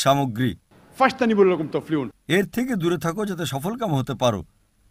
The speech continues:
Speaker 1: তো কোরআন মাজিদে লেখা আছে যে নেশাজাত দ্রব্য,
Speaker 2: ইন্নামাল খামরু ওয়াল মাইসিরু, গ্যাম্বলিং,
Speaker 1: জুয়া খেলা, ভাগ্য গণনা এবং আল্লাহ ছাড়া অন্য কারো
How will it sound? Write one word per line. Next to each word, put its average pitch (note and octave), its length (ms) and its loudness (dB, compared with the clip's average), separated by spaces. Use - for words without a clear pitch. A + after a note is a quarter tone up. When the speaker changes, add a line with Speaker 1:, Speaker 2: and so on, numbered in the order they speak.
Speaker 1:
তো C3+ 100 -4
কোরআন E3+ 280 0
মাজিদে B3 280 -2
লেখা E3+ 300 2
আছে F3 220 2
যে A#2+ 140 0
নেশাজাত A3 560 0
দ্রব্য, B2+ 280 0
Speaker 2:
ইন্নামাল D#3+ 400 0
খামরু G3 340 2
ওয়াল F#3+ 160 4
মাইসিরু, C#3 340 -4
গ্যাম্বলিং, E3 420 0
Speaker 1:
জুয়া G3 360 0
খেলা, D3 260 4
ভাগ্য F3 300 4
গণনা D#3+ 380 2
এবং F3+ 260 2
আল্লাহ G#3+ 280 4
ছাড়া G3 300 -4
অন্য E3+ 200 -2
কারো F#3 200 -2